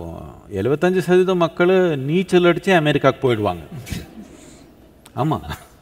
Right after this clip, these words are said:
போயிடுவாங்களா இல்லையா? போயிடுவாங்க. என்னத்துக்குன்னா அங்கே போனா ஏதோ சொர்க்கம்னு நினைச்சுக்கிறாங்க. ஆமா, பொருளாதாரத்து நிலையில நமக்கு அவருக்கு ஒப்பிட்டு பார்க்க முடியாது, அந்த மாதிரி இருக்கிறாங்க.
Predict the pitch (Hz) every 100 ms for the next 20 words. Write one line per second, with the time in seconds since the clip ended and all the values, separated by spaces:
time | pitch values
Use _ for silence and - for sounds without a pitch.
0 | _ - - - - _ _ _ 127 156
1 | 180 190 165 - - - - - - _
2 | _ - 175 175 139 104 123 175 165 139
3 | 156 180 170 175 175 190 190 190 - 156
4 | 156 175 156 151 160 143 92 71 - _
5 | _ - - - 98 165 240 185 175 185
6 | 185 180 175 165 165 160 160 160 143 147
7 | 147 143 131 131 143 127 131 127 123 120
8 | 110 110 110 127 117 104 104 87 78